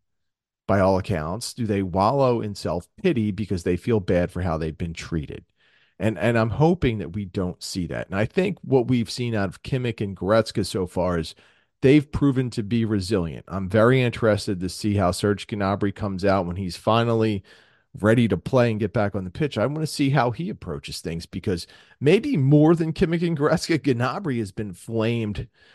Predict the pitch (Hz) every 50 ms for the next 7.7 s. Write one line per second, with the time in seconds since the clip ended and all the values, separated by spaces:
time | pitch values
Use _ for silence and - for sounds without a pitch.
0 | _ _ - 104 104 92 - 135 120 117 110 - 101 85 98 127 147 151 147 139
1 | 139 135 131 127 127 117 90 92 92 87 87 85 87 85 - 107 107 107 104 101
2 | 107 110 110 113 107 - - 110 104 104 104 101 95 - - - - - _ _
3 | _ - - 160 160 - - 262 - - - 175 165 - 185 170 151 143 - -
4 | 120 101 123 120 95 - 104 - - 123 107 104 101 98 120 113 110 104 110 110
5 | 104 92 95 101 104 98 90 90 92 - - 101 92 90 101 98 95 90 85 82
6 | - - 92 90 82 80 95 80 - - - 113 110 120 117 - - - - _
7 | - - 67 57 57 65 65 64 - - - - -